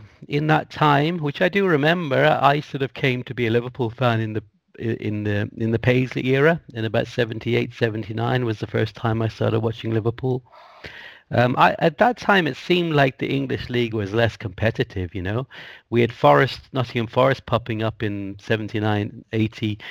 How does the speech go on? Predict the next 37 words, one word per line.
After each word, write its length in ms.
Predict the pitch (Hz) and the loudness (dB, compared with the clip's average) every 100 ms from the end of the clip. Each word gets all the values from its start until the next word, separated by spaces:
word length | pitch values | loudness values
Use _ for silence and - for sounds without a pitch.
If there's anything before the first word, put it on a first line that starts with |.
| - - | -16 0
winning 300 | 123 120 110 | 4 4 0
two 180 | - | 0
Euro-, 360 | 131 113 113 113 | 2 4 4 2
European 500 | 113 117 110 - 107 | 0 0 0 0 -4
Cups 360 | 101 - - - | 0 -2 -2 -4
in 100 | 101 | 0
a 80 | 104 | 2
row, 240 | 107 110 | 4 2
which 200 | 104 101 | 0 -4
is 60 | 98 | -10
incredible, 720 | 98 - 113 110 101 90 - - - - - | -6 0 2 2 0 -2 -2 -14 -18 -14 -2
winning 260 | 113 117 | 2 2
the 100 | 107 | 2
league, 480 | 101 120 123 117 - - _ - | 4 6 4 2 -6 -16 _ -12
I 80 | 104 | -6
think, 340 | 117 113 - - _ _ | -4 -4 -8 -16 _ _
once 240 | 113 117 | -2 0
or 80 | 104 | -4
twice 380 | - 113 113 - | 0 2 2 -2
as 120 | 95 | -4
well. 240 | 101 113 110 | 0 0 0
I 60 | |
can't 240 | 101 113 - | -2 -6 -4
quite 260 | 107 107 | -4 -2
remember 360 | 104 104 110 110 | -4 -4 -4 -4
with 160 | 104 - | -6 -2
Brian 280 | 107 104 | 0 -2
Clough. 260 | 104 104 107 - _ - - - - - - _ - - | -2 0 0 -2 _ -18 -16 -16 -16 -18 -20 _ -20 -4
Um, 340 | 117 110 113 101 _ _ _ _ _ - | 0 0 -2 -8 _ _ _ _ _ -2
but 200 | 131 139 | -2 2
really, 320 | 165 190 175 | 4 6 6
we, 120 | 139 - | 4 2
we, 220 | 131 - | -2 -4
Li-, 240 | - 113 - | -4 -2 0
Liverpool 580 | 143 175 180 - 135 117 | 2 4 2 2 2 4
were 160 | 110 | 4
steamrolling 960 | 107 - - 127 123 113 107 104 98 92 | 2 0 -2 0 2 2 2 0 -6 -12